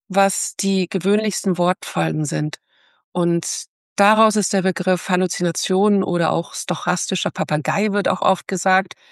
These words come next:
entstanden. Und Halluzinationen bedeuten eben, dass, ähm, wenn jetzt zum Beispiel Claude oder Chat G P T keine vernünftige Antwort finden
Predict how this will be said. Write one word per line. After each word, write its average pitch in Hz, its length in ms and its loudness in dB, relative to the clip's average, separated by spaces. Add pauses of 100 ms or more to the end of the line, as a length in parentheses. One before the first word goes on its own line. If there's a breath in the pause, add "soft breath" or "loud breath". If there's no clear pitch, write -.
(160 soft breath)
entstanden. 185 680 2 (460 soft breath)
Und 190 480 0 (720)
Halluzinationen 101 840 2
bedeuten 196 360 2
eben, 190 280 0
dass, - 480 -2
ähm, 170 500 2
wenn 226 560 2
jetzt - 720 -2
zum 185 180 2
Beispiel 170 680 0
Claude 175 400 2
oder - 180 2
Chat 160 220 -2
G 165 80 -6
P 170 120 -4
T 233 280 -2
keine 240 320 2
vernünftige 208 560 0
Antwort 190 460 0
finden 180 440 -2